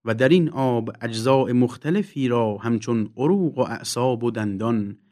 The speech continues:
و مو و استخوان و غیرها ترکیب می‌کند، او این انسان را بعد از مرگ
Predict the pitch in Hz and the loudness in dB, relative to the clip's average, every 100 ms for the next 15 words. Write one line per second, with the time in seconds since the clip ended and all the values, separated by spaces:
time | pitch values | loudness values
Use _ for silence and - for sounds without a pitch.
0 | _ _ 117 139 143 180 202 151 127 117 | _ _ 0 2 4 4 4 2 -2 -2
1 | 113 - 120 - 196 180 147 123 117 107 | -6 -6 -8 -2 0 2 0 0 0 -2
2 | 104 123 110 101 113 110 - 185 156 113 | -2 -2 -2 -4 -6 -6 -6 -6 -6 -2
3 | 107 101 110 123 139 135 - _ _ _ | -2 -2 -2 -2 -2 -6 -12 _ _ _
4 | _ _ 139 156 135 139 135 117 123 117 | _ _ 4 4 4 4 4 4 0 0
5 | - 165 165 127 123 104 107 113 107 107 | 0 0 0 0 -2 -4 -6 -6 -4 -4
6 | 104 107 123 120 110 104 | -2 -2 0 -2 -4 -8